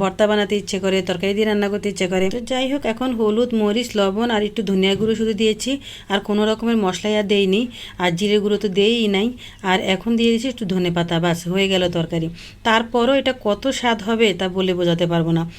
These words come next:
এত অল্প মশলায় রান্না করেও এত যে মজা লাগে, সবই হচ্ছে শীতকালের একটা খেল, তাই না? তো যাই হোক, এই তরকারিটা নামিয়ে রাখলাম। আর এখন আমি একটু লাল শাক ভাজি করে নেব।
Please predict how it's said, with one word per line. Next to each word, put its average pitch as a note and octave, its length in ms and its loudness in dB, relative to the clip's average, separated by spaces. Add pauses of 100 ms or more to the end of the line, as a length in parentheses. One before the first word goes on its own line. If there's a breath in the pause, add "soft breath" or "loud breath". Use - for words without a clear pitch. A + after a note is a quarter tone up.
(300 loud breath)
এত G#3+ 120 -4 (220)
অল্প G3+ 140 0 (120)
মশলায় A3+ 340 0
রান্না G3 240 0 (100)
করেও G#3 200 0 (120)
এত F3+ 100 -6 (100)
যে A3+ 160 0
মজা G#3 300 0
লাগে, F#3 260 0 (460 loud breath)
সবই G#3 320 0
হচ্ছে A#3+ 200 -4 (100)
শীতকালের F#3+ 540 0
একটা F3 140 -2 (100)
খেল, F3 280 2
তাই F3+ 220 0
না? A#3+ 80 0 (460 loud breath)
তো - 80 -2 (120)
যাই A#3+ 240 4
হোক, C4 160 2
এই A#3+ 180 2
তরকারিটা G#3+ 340 2
নামিয়ে A3 360 2
রাখলাম। G3 360 2 (360 loud breath)
আর G3 140 0 (120)
এখন G#3+ 200 -2 (100)
আমি G3+ 120 2 (100)
একটু G#3+ 180 -6
লাল F3+ 260 2
শাক G#3+ 140 -2
ভাজি F#3 320 -2
করে F#3 220 0
নেব। F3 140 -2